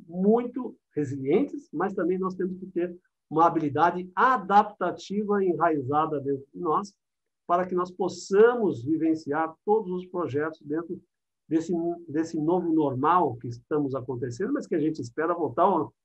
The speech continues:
à normalidade antiga, mas com certas mudanças que, que estaremos vivenciando daqui a um ou dois anos, dois mil e vinte e dois, dois mil e vinte e três,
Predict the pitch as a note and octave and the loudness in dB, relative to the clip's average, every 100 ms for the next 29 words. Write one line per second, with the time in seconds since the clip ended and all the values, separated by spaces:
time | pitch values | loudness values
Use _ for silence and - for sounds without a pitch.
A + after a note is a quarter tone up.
0 | _ _ - F#3+ F3 E3 D#3+ D3+ C#3+ D3 | _ _ 0 6 6 6 4 2 0 0
1 | C#3+ B2+ G#3+ B3+ - _ _ _ _ G#3+ | 0 -2 -6 -6 -10 _ _ _ _ 8
2 | G3 F#3 F3+ G#3 G#3 G#3+ - _ _ - | 12 12 10 4 4 2 -8 _ _ -12
3 | - C#3 C3+ D#3 D3+ - D#3+ D3 C3 B2 | -2 -2 0 -4 -4 -6 -4 -4 -4 -6
4 | D#3+ - C#3+ - _ _ _ _ D#3 A#2+ | -10 -10 -12 -12 _ _ _ _ -6 -2
5 | A#2 C3+ C3+ D3 B2 B2+ D3 C#3 - B2 | 2 2 2 0 0 2 2 2 0 2
6 | D3+ B2 G#2+ _ _ _ _ C3 C3+ - | 4 2 -4 _ _ _ _ 0 0 2
7 | C#3+ C#3 B2 C3 D#3 B2+ A#2+ C3+ G#2 B2+ | 6 6 6 6 6 6 4 2 2 2
8 | C#3 B2 G2+ B2 A2+ B2 A#2 A#2+ A#2 G#2 | 2 2 -2 -4 -2 0 0 0 -2 2
9 | C3 D3+ A#2+ A#2 C3 G#2+ G#2 _ C#3+ F3+ | 4 6 4 0 0 -4 -6 _ 2 2